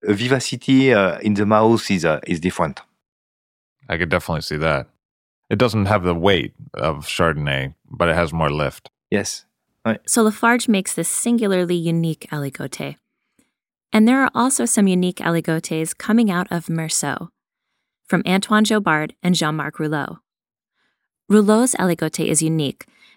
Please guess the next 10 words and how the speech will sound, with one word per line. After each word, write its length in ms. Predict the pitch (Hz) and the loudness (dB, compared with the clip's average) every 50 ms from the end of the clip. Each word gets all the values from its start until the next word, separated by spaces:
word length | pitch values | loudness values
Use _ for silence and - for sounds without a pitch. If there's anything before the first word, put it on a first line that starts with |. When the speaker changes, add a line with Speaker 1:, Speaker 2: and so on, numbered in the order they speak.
| _ | _
Speaker 3:
because 240 | - 202 - 196 - | -2 0 2 2 0
he 180 | - - 254 262 | 2 0 0 0
takes 320 | - - 202 196 - - | 2 0 -2 -2 -2 -2
the 140 | - 156 147 | -4 -2 -2
last 360 | 151 151 151 170 196 - - | 0 0 0 0 0 -2 -4
ten 220 | - - 196 202 | -2 2 2 2
percent 480 | 202 - 190 - - - 156 151 143 - | 2 0 -2 -2 -2 -2 -2 -2 -2 -2
off 220 | 147 147 156 - | -2 -2 -2 -4
the 80 | - 180 | -6 -8
press, 480 | - - 147 131 123 - - - - | -6 -2 -2 -2 -2 -2 -4 -6 -8